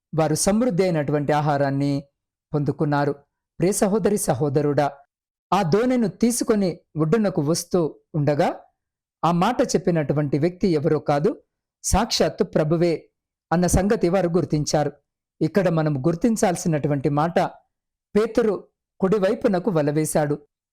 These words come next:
చేపలు సమృద్ధిగా పట్టుకున్నాడు. దేవుని మాట చేత అతను సేవ పిలుపుకు ముందు కూడా మత్తయి సువార్తలో చూస్తాం. వల వేస్తూ,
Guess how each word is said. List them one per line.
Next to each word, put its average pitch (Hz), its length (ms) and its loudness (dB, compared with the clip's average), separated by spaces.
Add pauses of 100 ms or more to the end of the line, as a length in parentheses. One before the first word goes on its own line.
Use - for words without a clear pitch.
(140)
చేపలు 196 300 0
సమృద్ధిగా 170 580 0
పట్టుకున్నాడు. 147 640 -2 (520)
దేవుని 196 400 0
మాట 196 500 0
చేత 175 360 0 (500)
అతను 170 300 0
సేవ 202 340 0
పిలుపుకు 208 520 -2
ముందు 170 260 0
కూడా 170 380 -2 (480)
మత్తయి 190 300 0
సువార్తలో 160 500 -2
చూస్తాం. 143 500 -4 (540)
వల 165 180 2
వేస్తూ, 185 640 -2